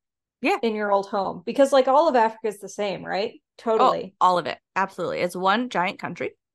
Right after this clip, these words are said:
Speaker 2: Yeah. We didn't just pull you from, like, your West Coast down, like, bel-, like, by the
Speaker 1: Yeah.
Speaker 2: Horn and then just drop you off in North Africa. Like, those are
Speaker 1: Yeah,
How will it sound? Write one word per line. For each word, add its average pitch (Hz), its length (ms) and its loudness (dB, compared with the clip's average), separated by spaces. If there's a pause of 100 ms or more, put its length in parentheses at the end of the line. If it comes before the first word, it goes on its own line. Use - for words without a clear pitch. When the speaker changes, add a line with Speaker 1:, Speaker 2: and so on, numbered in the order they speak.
(260)
Speaker 2:
Yeah. - 140 -8 (120)
We 262 140 0
didn't 320 240 -2
just 277 200 -8
pull 247 160 4
you 233 180 -2
from, 226 220 -2
like, 190 320 -4 (880)
your 208 540 2 (840)
West 214 400 0
Coast 185 520 -2 (340)
down, 214 240 4
like, 196 240 -4
bel-, 196 320 -2
like, 196 280 -4
by 208 180 4
the 202 120 0
Speaker 1:
Yeah. 330 100 -4
Speaker 2:
Horn 202 440 0 (540)
and 233 120 2
then 226 120 0
just 202 160 -10
drop 214 240 2
you 214 80 4
off 202 180 2
in 190 100 -10
North 190 240 -6
Africa. 175 420 -4
Like, 190 200 -2
those 254 220 6
are 220 180 -2
Speaker 1:
Yeah, 330 280 2